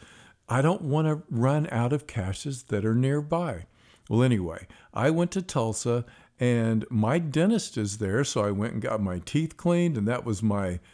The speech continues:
ulterior motive. That was my excuse, right? But the truth is, I didn't even call them until I decided I was gonna go there and geocache, and I just happened to nab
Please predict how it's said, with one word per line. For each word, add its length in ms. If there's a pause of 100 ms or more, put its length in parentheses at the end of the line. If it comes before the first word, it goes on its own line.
(400)
ulterior 760
motive. 460
That 180
was 160
my 220
excuse, 640
right? 340 (320)
But 160
the 80
truth 400
is, 280
I 120
didn't 140
even 240
call 380
them 420 (260)
until 420
I 120
decided 540
I 100
was 200
gonna 220
go 280
there 180
and 120
geocache, 720 (340)
and 160
I 100
just 320
happened 460
to 80
nab 500